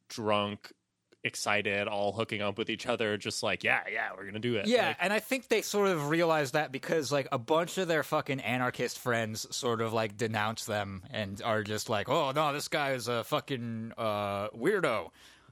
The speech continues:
Speaker 2: And, like, he doesn't stand for what the anarchists stand for, which is, like, that's untrue. But <laughs>
Speaker 1: Yeah.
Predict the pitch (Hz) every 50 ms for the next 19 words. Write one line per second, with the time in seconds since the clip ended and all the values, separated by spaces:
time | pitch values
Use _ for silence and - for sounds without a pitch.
0 | - - 131 127 127 127 120 117 117 113 110 - 208 202 196 180 131 147 151 -
1 | - 165 143 139 127 - 147 131 123 127 127 - 131 135 135 131 127 127 - 131
2 | 120 104 - - - - - - - 135 117 110 107 - 113 107 104 104 107 104
3 | - 113 101 95 113 110 104 - _ - 185 170 165 - - - _ _ _ _
4 | _ _ _ _ _ _ _ - _ _ _ _ - 143 131 120 113 - - 107
5 | 90 82 85 - - - _ _ - 135 120 120 - - - - - - - -
6 | - - - - - - 214 - - 143 139 139 120 107 95 92 95